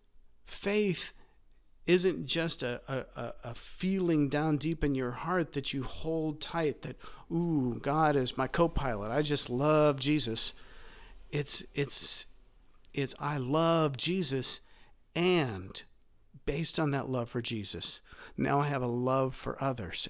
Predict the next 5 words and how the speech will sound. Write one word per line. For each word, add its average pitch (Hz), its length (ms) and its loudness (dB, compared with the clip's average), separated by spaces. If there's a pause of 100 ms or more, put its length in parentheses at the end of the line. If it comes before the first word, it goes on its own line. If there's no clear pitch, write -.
And 127 180 -2
that 127 240 0
love 170 680 2 (560)
is, 127 640 4 (560)
um, - 440 -14